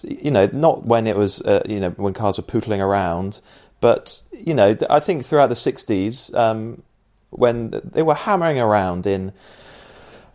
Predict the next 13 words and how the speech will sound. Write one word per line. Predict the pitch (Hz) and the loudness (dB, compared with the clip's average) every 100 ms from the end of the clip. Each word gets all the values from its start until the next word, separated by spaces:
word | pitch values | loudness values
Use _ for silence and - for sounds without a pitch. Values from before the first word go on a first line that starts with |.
| _ | _
uh, | - 131 107 107 139 | 4 6 4 -2 -2
in | 131 120 | -2 -2
Ford | - 151 127 | 2 4 4
G | 123 | 2
Ts | 110 139 110 | 2 2 4
and | 110 | 4
whatever | 110 107 113 | 4 4 4
else, | 104 78 110 - - - | 2 2 -2 -10 -8 -6
often | - 131 110 | -4 -2 -2
with | 131 | 0
just | 208 - | -2 -2
two | 262 247 | 2 2
drivers. | 254 269 233 95 87 - | 2 0 0 -2 -4 -10